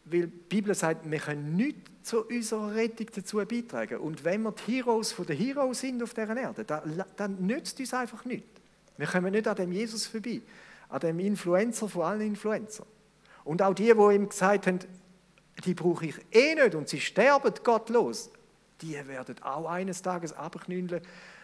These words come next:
und bekennen, „Du bist ein Wahrhaftiger.“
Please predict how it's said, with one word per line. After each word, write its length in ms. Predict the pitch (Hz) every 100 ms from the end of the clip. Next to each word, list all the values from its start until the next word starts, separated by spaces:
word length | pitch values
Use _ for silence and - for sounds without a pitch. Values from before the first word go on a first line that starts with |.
| - - _
und 160 | 135 131
bekennen, 500 | 131 - 131 135 - - _ _ _ _ _ _ _ -
„Du 120 | 110
bist 220 | 95 85
ein 100 | 85
Wahrhaftiger.“ 720 | 87 92 95 - - 160